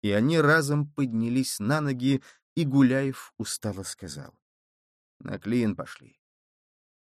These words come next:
У него по-прежнему был белый и острый, как бумажный кулечек, нос. Не сводя с него глаз, Алексей сказал шепотом:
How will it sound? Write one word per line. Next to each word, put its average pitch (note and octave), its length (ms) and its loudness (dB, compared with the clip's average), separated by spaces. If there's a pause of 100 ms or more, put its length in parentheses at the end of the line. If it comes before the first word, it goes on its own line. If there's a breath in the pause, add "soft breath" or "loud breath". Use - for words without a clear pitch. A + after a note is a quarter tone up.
(100)
У G#2 60 -4
него G#2 320 2
по-прежнему D#3+ 600 0
был D#3 220 0
белый C3+ 460 0
и A#2 80 2
острый, C3 580 0
как B2 180 -2
бумажный B2+ 600 2
кулечек, A2+ 760 -6
нос. E2 560 -12 (560)
Не A#2+ 160 6
сводя A2+ 380 2
с - 100 -4
него G2+ 260 -2
глаз, A2 480 -2 (260 loud breath)
Алексей C3 500 2
сказал B2+ 420 -2
шепотом: - 600 -14